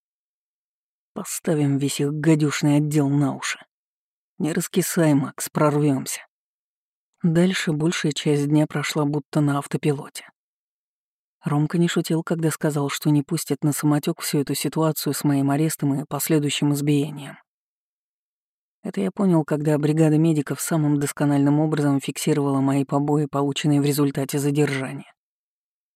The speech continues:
Его адвокат оказался истинной акулой правосудия, так как пообещал мне поставить этих ублюдков на место и разнести весь отдел.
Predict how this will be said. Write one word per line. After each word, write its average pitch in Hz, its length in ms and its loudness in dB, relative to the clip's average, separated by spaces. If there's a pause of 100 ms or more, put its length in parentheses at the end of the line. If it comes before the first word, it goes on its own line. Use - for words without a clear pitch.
(260)
Его 175 220 -2
адвокат 180 400 0
оказался 165 480 0
истинной 165 480 2
акулой 160 320 0
правосудия, 151 720 -6 (680)
так - 180 -2
как - 260 -6
пообещал 151 560 2
мне 143 180 4
поставить 151 460 -2
этих 143 240 -4
ублюдков 151 560 -2
на 139 140 4
место 160 320 2
и 135 40 -4
разнести 147 540 0
весь 139 220 -2
отдел. 147 480 -4